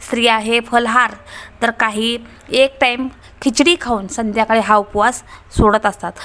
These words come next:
परंतु त्या दिवशी स्त्रियांनी तामसिक पदार्थ आपण मुळीच खायचे नाहीत. या गोष्टी आपण सर्वात महत्त्वाच्या, या गोष्टी आपण लक्षात ठेवायचं आहे.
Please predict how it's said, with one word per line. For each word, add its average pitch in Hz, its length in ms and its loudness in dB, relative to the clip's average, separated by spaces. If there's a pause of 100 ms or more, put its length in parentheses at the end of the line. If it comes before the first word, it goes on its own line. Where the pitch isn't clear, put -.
(180)
परंतु 294 380 2
त्या 247 160 0
दिवशी 220 340 -4 (1040)
स्त्रियांनी 240 460 0
तामसिक 226 720 0 (440)
पदार्थ 208 460 0 (460)
आपण 233 320 2
मुळीच 240 540 0
खायचे 196 420 -2
नाहीत. 196 520 -6 (520)
या 233 80 4
गोष्टी 226 400 -2
आपण 220 360 0 (260)
सर्वात 262 760 -2
महत्त्वाच्या, 220 600 0
या 214 120 2
गोष्टी 208 280 -2
आपण 240 240 0
लक्षात 220 500 0
ठेवायचं 185 500 -2
आहे. 165 180 -8